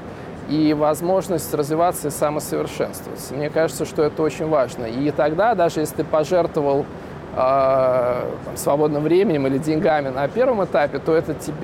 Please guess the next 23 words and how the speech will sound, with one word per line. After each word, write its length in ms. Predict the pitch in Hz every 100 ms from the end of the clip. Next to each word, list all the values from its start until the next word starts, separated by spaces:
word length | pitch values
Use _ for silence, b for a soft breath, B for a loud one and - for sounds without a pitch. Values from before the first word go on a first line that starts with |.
| -
это 260 | 160 170
окупится 500 | 160 196 165 - 113 -
потом. 280 | 135 - - - - B B -
Э, 500 | 107 135 135 135 127 127
это, 220 | 143 -
это 240 | 160 156
важно. 360 | 165 143 120 - - - - - 139
Во-вторых, 540 | 156 - 185 254 302
сейчас 560 | - - 175 - 214 208
то, 160 | -
что 160 | 190 180
мне 140 | 180
кажется 440 | 180 190 185 - 160
здорово, 680 | 147 175 262 269 196 147 135 - - -
и 60 | 139
то, 140 | 175
чего 160 | 175 175
не 140 | 185
было 100 | 165
в 60 | 160
начале 420 | 156 156 170 165
девяностых, 580 | 160 175 202 277 - 170
сейчас 600 | - 151 - 220 233 -